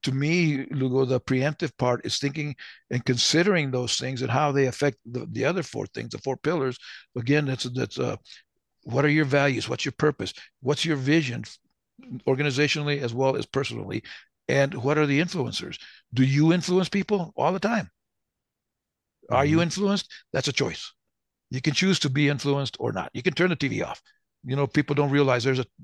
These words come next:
Speaker 1: there's a, an off switch on the television. Turn it off. But, um, but anyway, I think if you think about those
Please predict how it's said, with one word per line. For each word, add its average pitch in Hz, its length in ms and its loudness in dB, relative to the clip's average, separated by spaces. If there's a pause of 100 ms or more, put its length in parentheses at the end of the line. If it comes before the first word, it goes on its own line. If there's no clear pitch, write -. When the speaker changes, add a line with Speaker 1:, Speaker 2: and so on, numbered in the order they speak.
(120)
Speaker 1:
there's 139 180 0
a, 123 80 -4 (220)
an 117 180 -4
off 123 180 4
switch 104 360 -4 (240)
on - 80 -2
the 110 80 -6
television. 110 520 -2 (720)
Turn 139 180 2
it 139 80 4
off. - 220 0 (380)
But, 113 240 -2
um, 92 180 0 (300)
but 139 120 2
anyway, 160 340 6
I 139 80 4
think 165 220 0
if 151 120 -2
you 139 80 0
think 190 400 2
about 131 320 2
those 113 220 -4